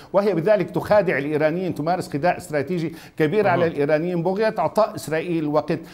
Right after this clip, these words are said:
Speaker 1: وبالتالي الزمان الآن أيضًا هو في صالح العدو الإسرائيلي. لذلك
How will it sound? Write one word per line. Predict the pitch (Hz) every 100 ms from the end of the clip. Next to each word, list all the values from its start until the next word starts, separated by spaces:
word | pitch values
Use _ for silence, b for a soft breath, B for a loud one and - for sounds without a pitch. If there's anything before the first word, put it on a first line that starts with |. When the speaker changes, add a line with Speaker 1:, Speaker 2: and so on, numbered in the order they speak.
| B
Speaker 1:
وبالتالي | 131 135 135 190 185 185 190 -
الزمان | 147 131 165 170 190 165
الآن | 156 147 156 156 175
أيضًا | 202 196 185
هو | 151 143
في | -
صالح | 139 160 160 -
العدو | 123 117 131 156
الإسرائيلي. | 143 - 139 147 135
لذلك | 135 160 147